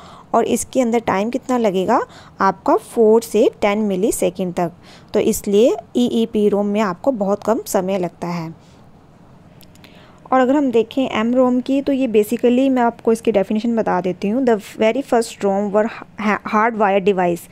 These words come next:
तो हार्डवायर डिवाइस होती थी, that contained a pre-programmed set of data or instructions। These kinds of roms, तो उनको हम बोलते थे आपके एम रोम, मास्टर रोम, ठीक है। तो इसमें आपके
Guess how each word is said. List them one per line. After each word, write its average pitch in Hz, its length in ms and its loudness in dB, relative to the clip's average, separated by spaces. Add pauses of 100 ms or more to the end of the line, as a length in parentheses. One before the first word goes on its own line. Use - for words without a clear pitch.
(400)
तो 262 80 0
हार्डवायर 214 480 2
डिवाइस 202 340 2
होती 190 240 -2
थी, 240 120 -2
that 214 280 0
contained 220 500 0
a - 0 - (160)
pre-programmed 220 720 0
set 202 340 0
of - 160 -12
data 180 200 0
or 208 280 2
instructions। 196 680 -6 (520)
These 277 260 4
kinds 240 380 0
of 190 120 -6
roms, 196 380 -2
तो 247 100 4
उनको 233 400 0
हम 240 160 4
बोलते 190 400 -2
थे 262 60 4
आपके 254 500 0 (200)
एम 208 200 0
रोम, 175 340 0
मास्टर 202 400 -2
रोम, 165 280 -6
ठीक 285 180 -2
है। 175 160 -2 (560)
तो - 60 0
इसमें 285 480 0
आपके 262 720 0